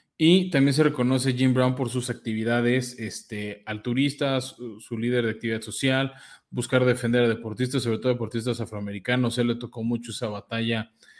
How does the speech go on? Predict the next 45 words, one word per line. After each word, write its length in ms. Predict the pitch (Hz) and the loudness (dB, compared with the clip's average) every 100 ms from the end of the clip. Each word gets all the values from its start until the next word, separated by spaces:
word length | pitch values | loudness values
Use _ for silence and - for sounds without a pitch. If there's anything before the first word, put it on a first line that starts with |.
| _ | _
de 100 | - | 2
la 140 | 120 120 | 4 4
diferencia 500 | 117 120 123 120 131 | 4 2 2 4 2
racial 380 | 120 110 127 123 | 2 0 0 2
en 100 | 117 | 0
los 120 | 107 | -2
cincuentas 600 | 113 - 120 117 120 - | -4 -4 -2 -2 -4 -8
y 40 | |
sesentas, 640 | - - 117 107 - - - | -10 -8 -6 -8 -10 -20 -10
¿no? 80 | 127 | -10
Entonces, 420 | 127 123 117 113 | -6 -4 -4 -6
este, 640 | 104 - 110 104 104 95 _ _ _ _ _ _ _ _ _ _ _ _ _ _ _ - | -8 -10 -8 -6 -6 -8 _ _ _ _ _ _ _ _ _ _ _ _ _ _ _ -10
sin 280 | - 120 117 | 0 4 8
duda 180 | 135 | 8
una 220 | 139 135 123 | 8 6 4
carrera 440 | 113 120 120 113 | 2 4 6 4
épica 380 | 117 127 127 123 | 2 2 0 0
de 100 | 113 | 0
Jim 220 | 113 110 | -4 -2
Brown. 320 | 120 139 151 | 0 0 0
De 80 | 127 | 0
hecho, 460 | 123 131 123 104 - _ _ | -2 0 0 -2 -10 _ _
y, 260 | 120 113 113 | -6 -4 -4
y 60 | |
aquí 320 | 110 123 127 127 | -6 0 2 4
los 180 | 117 | 2
que 100 | 110 | -2
nos 100 | 110 | -6
acompañan 320 | 101 107 123 120 | -6 -2 0 0
en 80 | |
YouTube 200 | 120 123 | 0 0
lo 120 | 120 110 | 0 0
pueden 180 | 120 | 0
ver 80 | 117 | 0
la 80 | 107 | -2
estadística, 500 | - 123 127 143 143 | -2 0 0 -2 -2
o 60 | 135 | -2
si 100 | 110 | -2
lo 80 | |
vieron 220 | 110 120 113 | -2 0 0
en 100 | 110 | -2
nuestras 280 | 101 104 | -4 -6
redes 160 | 113 110 | -4 -4
sociales 420 | 101 - 123 127 | -6 -6 -4 -4
en 200 | 107 101 | -6 -12